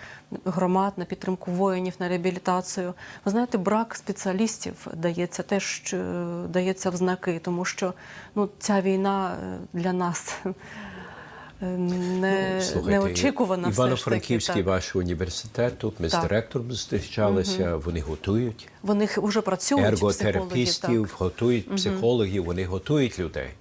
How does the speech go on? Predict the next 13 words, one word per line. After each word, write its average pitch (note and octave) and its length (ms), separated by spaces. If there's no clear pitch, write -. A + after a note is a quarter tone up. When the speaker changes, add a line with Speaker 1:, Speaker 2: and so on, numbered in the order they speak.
Speaker 1:
Мгм. G3 340
Speaker 2:
реабілітологів. F2 960
Окей? A#2 240
І G2 100
це B2 320
є G2+ 280
для F2+ 280
всіх, - 480
е, F#2 180
глядачів, G2+ 1160
можна F2+ 360
сказати, D#2+ 640
для, E2+ 460